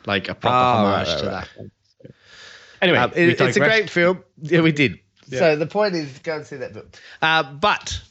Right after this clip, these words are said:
Speaker 2: aliens. Now, we found that, uh,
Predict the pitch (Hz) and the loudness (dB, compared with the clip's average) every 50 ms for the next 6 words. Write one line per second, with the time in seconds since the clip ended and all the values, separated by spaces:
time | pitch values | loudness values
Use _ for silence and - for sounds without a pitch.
0 | _ _ _ _ _ - - 147 160 170 160 143 107 - - - - - - - | _ _ _ _ _ -2 0 2 2 2 2 2 0 -2 -6 -14 -14 -14 -14 -16
1 | - - - - 151 151 120 98 - - - - - - _ _ _ _ _ _ | -18 -6 -2 0 2 2 0 -2 -4 -8 -14 -20 -20 -20 _ _ _ _ _ _
2 | _ _ - 143 135 160 180 - - 196 175 165 151 127 120 120 113 - - - | _ _ -4 2 2 2 2 2 2 4 4 4 2 2 2 0 0 0 -4 -8
3 | - - - - - - _ _ _ _ - - - _ _ _ _ _ _ _ | -10 -10 -10 -12 -16 -20 _ _ _ _ -16 -16 -16 _ _ _ _ _ _ _
4 | _ _ _ _ _ _ _ _ _ _ _ _ _ _ _ _ - - - 98 | _ _ _ _ _ _ _ _ _ _ _ _ _ _ _ _ -14 -6 -2 -2
5 | 95 90 87 87 85 80 80 80 71 78 73 73 | 0 2 2 2 0 0 -2 -4 -4 -6 -6 -8